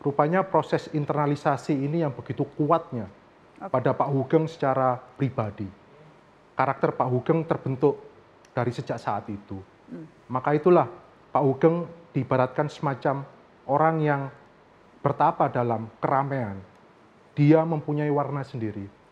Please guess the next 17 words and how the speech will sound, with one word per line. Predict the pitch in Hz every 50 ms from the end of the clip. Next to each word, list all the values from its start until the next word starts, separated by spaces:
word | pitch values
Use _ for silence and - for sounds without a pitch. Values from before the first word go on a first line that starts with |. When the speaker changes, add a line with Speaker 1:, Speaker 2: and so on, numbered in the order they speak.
| - -
Speaker 2:
Oke. | - - - - -
Speaker 1:
Dia | - 131 143 147 147
bisa | 151 147 - 175
bersikap | 147 - - 123 - 139 120 127 117 120
zuhud, | 127 113 135 131 120 131 151 147 - - - - - - - _ - - _ _ -
dia | 143 139 147 143 143
bisa | - 139 - - 143 135
bersikap | - - 117 - - - - - - - - - - - - _ _ _ _ _ _ _ _ _
tegas | - - - - 143 151 151 - - - - - - - - -
dan | - - 127 127 120
berani | - 135 135 151 196 208 170 117 98 - - - - - _ _ _ _ -
untuk | 143 135 135 143 -
kemudian | 147 139 135 123 151 143
mengambil | 135 139 135 135 131 127 127 123
jalan | 117 - 127 117 127 139 151
yang | 160 147 143
mungkin | 143 143 147 143 143 - 208 214 220